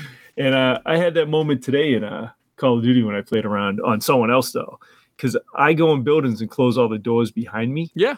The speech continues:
Speaker 2: yeah.
Speaker 1: for two reasons. One, I can hear them opening the doors. And
Speaker 2: Yeah.
Speaker 1: two, the guard's down 'cause they don't think anybody's in there. Until
Speaker 2: Absolutely.
Speaker 1: they start seeing some open crates, and then they're like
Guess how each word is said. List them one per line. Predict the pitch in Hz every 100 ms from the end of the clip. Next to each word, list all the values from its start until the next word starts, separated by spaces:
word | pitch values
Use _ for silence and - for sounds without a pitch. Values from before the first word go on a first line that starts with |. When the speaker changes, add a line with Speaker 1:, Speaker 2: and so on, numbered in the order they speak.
| -
Speaker 2:
yeah. | 180 262 - _ _
Speaker 1:
for | 160
two | 202 196
reasons. | 214 117 110 113
One, | 131 156 170 -
I | 139
can | 131 117
hear | 123 135
them | 127 127
opening | 131 127 117
the | 110
doors. | 123 135 117 110 - -
And | 147
Speaker 2:
Yeah. | 127
Speaker 1:
two, | 196 196 180 - _
the | 156 135
guard's | 175 196 139
down | 110 110 117
'cause | 123
they | 127
don't | 139 123
think | 135
anybody's | 131 127 117
in | 143 110
there. | - -
Until | 123
Speaker 2:
Absolutely. | 117 135 127 147
Speaker 1:
they | 135
start | 160 135
seeing | 165 156
some | 143 139
open | 147 127
crates, | 107 139 123 113
and | 117
then | 117
they're | 110
like | 101